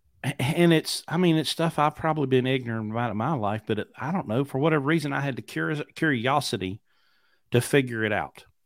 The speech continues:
And, um, but guys, it's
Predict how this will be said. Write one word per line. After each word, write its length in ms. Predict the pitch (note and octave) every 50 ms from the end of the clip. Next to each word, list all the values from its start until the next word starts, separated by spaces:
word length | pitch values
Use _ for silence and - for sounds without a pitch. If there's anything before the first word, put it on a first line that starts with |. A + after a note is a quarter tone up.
| _ _ _ _ _ _ _ _ _ _ _ -
And, 560 | - C3 B2+ B2+ A#2+ A2+ A2+ G#2 G2 F#2 F2+ - _ _ _ _ _ _ _ _ _ _ _ _ _ _ _ _ _ _ _ _ _ _ -
um, 480 | A#2 A#2 A2+ G#2 G2+ F2 D#2+ D2+ - - _ _ _ _ _
but 320 | G#2 A#2+ C#3 B2+ - -
guys, 300 | A2+ C3 D3 F#3+ F#3+ B2
it's 380 | C#3+ C#3+ C#3+ - - - -